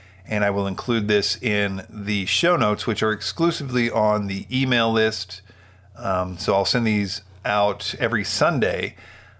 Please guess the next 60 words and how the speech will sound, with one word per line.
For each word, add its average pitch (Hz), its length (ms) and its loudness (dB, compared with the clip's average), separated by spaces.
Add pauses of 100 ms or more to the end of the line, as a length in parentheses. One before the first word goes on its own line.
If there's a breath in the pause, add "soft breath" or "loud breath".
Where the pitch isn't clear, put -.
(160 loud breath)
I 110 100 -2
will 98 80 -2
send 107 200 0
out 101 160 2
an 104 140 0
email 101 280 2
list 98 300 0
with 104 240 0
all 143 300 2
the 113 420 0 (140)
links 117 340 0
to 120 100 -2
all, 113 300 2
all 123 140 4
these 110 180 0
articles. 104 360 0
And 110 80 0
this - 160 -2
one 123 180 0
is 113 120 -2
just - 200 -6
a 113 40 -2
good 107 120 0
one 101 120 0
to 101 80 -2
go 92 160 0
over. 98 500 0 (160)
Thirty-five 110 440 2
reasons, 104 420 -4
you 104 60 -2
know, 95 180 -4 (100)
it's - 200 -18 (240)
pretty 131 220 -2
well 104 220 4
resourced 104 580 2
and 98 80 -4
that 95 140 -4
kind 92 120 -8
of 92 60 -10
thing. 90 200 -10
So - 220 -10 (300 loud breath)
you 139 60 -4
can 131 100 0
sign 131 200 2
up 123 80 0
to - 80 -6
the 110 120 0
email 107 220 2
list 104 220 2
by 104 100 2
going 101 220 0
to 107 120 -4
Bible 98 360 2
prophecy 101 500 0
talk - 380 -2
dot 95 220 0
com, 120 340 2
and 92 140 -6
in 90 40 -12
the 87 160 -10